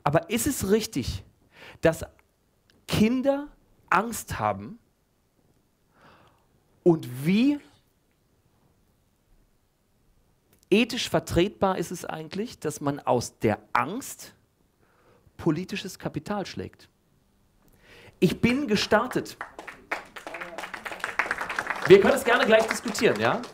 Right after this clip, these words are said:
Du sagst, „Was denn sonst?“ Ich bin gestartet mit der puren Überzeugung, mit dem heimlichen Plan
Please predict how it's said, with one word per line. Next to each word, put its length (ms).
Du 80
sagst, 240
„Was 160
denn 160
sonst?“ 400
Ich 180
bin 180
gestartet 600
mit 180
der 160
puren 400
Überzeugung, 840
mit 160
dem 160
heimlichen 540
Plan 440